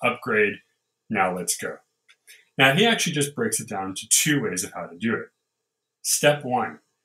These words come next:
determine how you think about yourself. Now, this is a very difficult one for me personally, as somebody, <coughs> excuse me, as somebody with, um, anxiety,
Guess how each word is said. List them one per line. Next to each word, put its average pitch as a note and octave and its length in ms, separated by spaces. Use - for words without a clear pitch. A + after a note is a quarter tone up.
determine D#3 440
how C3 120
you B2 120
think D3 260
about F2+ 300
yourself. - 480
Now, G#2+ 180
this D#3+ 180
is A2+ 120
a F2+ 100
very A#2 380
difficult - 480
one E2+ 280
for C#3+ 320
me F#2 180
personally, E2+ 720
as A2+ 260
somebody, G#2+ 360
<coughs> - 320
excuse D3 360
me, - 100
as B2+ 240
somebody G2 380
with, F2+ 340
um, F#2 420
anxiety, F#2+ 640